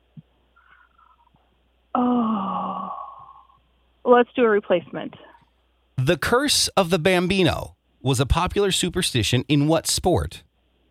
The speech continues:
Speaker 1: Baseball.
Speaker 2: What does it mean to cook pasta al dente?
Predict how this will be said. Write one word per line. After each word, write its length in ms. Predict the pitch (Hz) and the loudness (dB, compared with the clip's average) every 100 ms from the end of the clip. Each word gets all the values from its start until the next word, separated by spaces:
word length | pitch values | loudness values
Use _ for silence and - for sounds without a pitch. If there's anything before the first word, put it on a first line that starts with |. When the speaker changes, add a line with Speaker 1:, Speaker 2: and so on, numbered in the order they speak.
| _ _ _ - - | _ _ _ -6 -2
Speaker 1:
Baseball. 640 | 175 - - 156 - - - _ _ _ _ - _ _ _ _ _ _ | -2 -2 -4 -2 -4 -8 -20 _ _ _ _ -20 _ _ _ _ _ _
Speaker 2:
What 240 | 214 269 | 2 4
does 200 | 214 180 | 4 4
it 120 | 143 | 2
mean 400 | 135 139 104 117 | 2 2 2 2
to 100 | 139 | 0
cook 320 | 147 143 - - | 2 0 2 2
pasta 640 | - 165 - 190 175 165 _ - | 4 4 2 2 0 -2 _ 2
al 160 | 147 | 2
dente? 600 | 139 131 131 120 85 - | 4 4 4 2 -2 -6